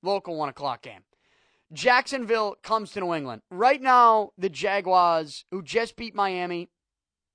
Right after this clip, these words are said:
all right, who in week one, they lost to Carolina, then they beat Miami last week. The Blake Bortles, his arm, you know, that threat, I, I'm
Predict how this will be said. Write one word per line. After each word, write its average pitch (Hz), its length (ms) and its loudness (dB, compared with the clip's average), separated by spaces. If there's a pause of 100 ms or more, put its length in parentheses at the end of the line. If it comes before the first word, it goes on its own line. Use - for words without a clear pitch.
(160)
all 180 60 -2
right, 196 260 0
who 196 180 -2
in 202 80 -4
week 220 180 -6
one, 208 200 0
they 185 120 -2
lost 190 440 -2
to 226 160 -4
Carolina, 185 760 0
then 196 120 -6
they 208 160 -4 (160)
beat 240 200 -8
Miami 208 460 -2
last 190 300 -2
week. 170 340 -8 (580)
The 240 120 0
Blake 233 400 -2
Bortles, 262 720 2 (280)
his 254 220 -6
arm, 262 460 4 (400)
you 277 100 -4
know, 277 100 0
that 294 240 2
threat, 294 380 2 (240)
I, 370 120 0 (480)
I'm 392 160 0